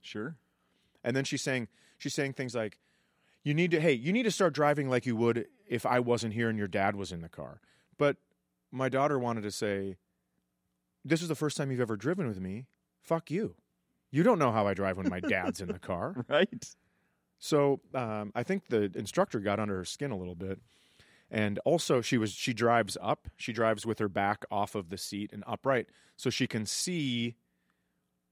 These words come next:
Speaker 2: she s-, feels like she's just perched higher and can see more things.
Speaker 1: Mm-hmm.
Speaker 2: But the driver said, "Oh, this," uh, the instructor said, "This means you're gonna be an aggressive driver if you're up out of your seat." And it's just like, are you, shut the fuck up and grade the test.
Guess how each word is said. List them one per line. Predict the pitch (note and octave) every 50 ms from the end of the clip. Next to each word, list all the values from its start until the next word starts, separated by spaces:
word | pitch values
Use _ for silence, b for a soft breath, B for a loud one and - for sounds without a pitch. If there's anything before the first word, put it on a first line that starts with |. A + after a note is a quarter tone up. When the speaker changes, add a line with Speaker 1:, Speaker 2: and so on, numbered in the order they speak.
| _ _ _ _ _ _ _ -
Speaker 2:
she | - - F3
s-, | D3+ - -
feels | - - C4+ C4+ G#3+
like | F#3+ E3
she's | - - E3 C3+
just | D#3+ D3+ - -
perched | - G#3+ G3+ - - -
higher | - A#2 A2 G#2+ A2 A2
and | A2 A2 G#2+
can | - A2 G2+
see | - - C#3+
more | B2+ A#2+ A2+ G#2
things. | - - G#3+ - - - - - -
Speaker 1:
Mm-hmm. | C#3 C3+ D3+ D#3+ F#3+ - _ _ _
Speaker 2:
But | C3+ B2+ -
the | A#2+
driver | G#2+ A#2+ A#2 A2+ G#2+ G#2+
said, | - - F#2+ F#2+
"Oh, | A#2+ D#3 E3
this," | D#3+ D#3+ - -
uh, | C#3 D3
the | C3+ C3+
instructor | C3 A#2 - - C#3+ - - A#2+
said, | - - G2+ F#2
"This | B2 C3 - D3
means | D3+ D#3 D3+ C#3
you're | D3+ C#3+
gonna | D3+ D3 C#3
be | D3+ D#3+
an | D#3+
aggressive | C#3+ A#2+ G#2 A#2 D3 E3 E3 - F3+ D#3+
driver | D3+ G3 G3 G#3+ G#3+ D#3 C#3 C3 C#3 - _ _ _ _ _ _ _ _ _ _ _ -
if | B2+ -
you're | C3+ C3 C3+
up | C#3 -
out | D#3 D#3 D#3
of |
your | D3 C#3+
seat." | - - G#3 F#3+ - -
And | B2+ C#3
it's | C#3 C3 -
just | - E3+ - -
like, | C#3+ C3 B2 - - _ _ _ _ _ _ _ _ _ _ _ _ _ -
are | C#3 D#3
you, | F3 E3+ D#3+ - - _ _ _ _ _ _ _
shut | - - - - B3 B3+ -
the | D#4+
fuck | - - - F3 F3 - -
up | E3+ F3 F3
and | F3+ D3 B2+ G#2+
grade | A#2 C3 D3+ E3 C#3
the | C3+
test. | - - C#3+ E3 D3 - - - - -